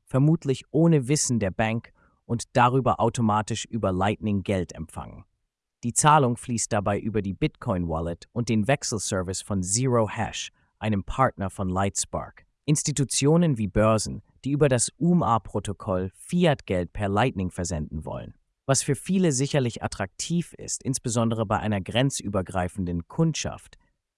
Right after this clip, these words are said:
müssen jedoch zuvor bereits eine Lightning-Integration eingerichtet haben.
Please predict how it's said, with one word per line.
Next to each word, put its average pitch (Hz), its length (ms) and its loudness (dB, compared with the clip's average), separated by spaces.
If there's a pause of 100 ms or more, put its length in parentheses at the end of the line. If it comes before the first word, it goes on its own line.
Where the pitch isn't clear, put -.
(180)
müssen 175 340 6
jedoch 139 300 2
zuvor 123 440 0
bereits 104 380 0
eine 107 200 0
Lightning-Integration 92 1300 -2
eingerichtet 95 760 -4
haben. - 280 -16